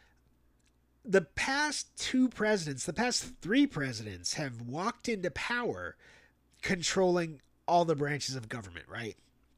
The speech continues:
So George W. Bush in, um, in two thousand, when he became president, the Republicans controlled the House and they controlled the Senate. And what that means for at least two years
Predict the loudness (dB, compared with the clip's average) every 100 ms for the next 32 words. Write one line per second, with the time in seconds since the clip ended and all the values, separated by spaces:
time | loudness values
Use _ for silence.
0 | _ _ _ _ -8 -8 -4 4 6 6
1 | 6 4 4 2 0 0 -6 -6 -6 -6
2 | -6 -6 -6 -6 -10 -14 -18 -20 -20 -20
3 | -20 -20 _ _ -6 -6 -6 -8 -2 0
4 | 2 0 0 -6 -12 _ _ -20 -20 _
5 | -2 2 4 4 2 0 0 2 2 0
6 | -4 -8 -8 -8 -4 -2 0 0 0 -2
7 | -8 -8 -6 -2 0 0 2 0 0 -4
8 | -6 -8 -12 -8 -2 0 0 0 -2 -2
9 | -2 -4 -6 -4 -2 2 4 4 2 0
10 | 0 -2 -6 -4 -4 0 0 0 0 2
11 | 2 0 -2 -10